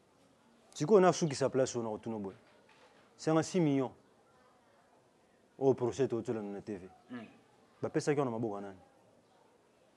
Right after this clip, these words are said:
Speaker 1: Libanais. Po la biso bandako préfabriqué.
Speaker 2: Préfabriqué. Mhm.
Speaker 1: Ba génie civil, bazate.
Speaker 2: Si, si, bazali.
Speaker 1: Ba ingénieur na I B T P, bazate.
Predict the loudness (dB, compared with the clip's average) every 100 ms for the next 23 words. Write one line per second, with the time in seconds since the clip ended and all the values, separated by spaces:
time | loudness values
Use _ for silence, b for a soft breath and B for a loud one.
0 | _ _ _ -6 -4 -4 -6 -12 _ _
1 | _ _ -20 -20 _ 0 2 2 0 -2
2 | -4 -2 0 -2 -4 -10 _ _ _ -10
3 | -8 -8 -8 -10 -12 -18 -20 -20 -20 _
4 | _ -20 -20 -20 _ -8 -6 -4 -2 -2
5 | -2 -8 _ _ _ _ _ -14 -8 -4
6 | -4 -4 -6 -6 -8 -10 -16 _ -20 _
7 | _ -20 -20 -18 -16 -16 -18 -18 -10 -6
8 | -4 0 0 0 0 -2 -4 -2 0 0
9 | -2 -2 -4 -4 -4 -4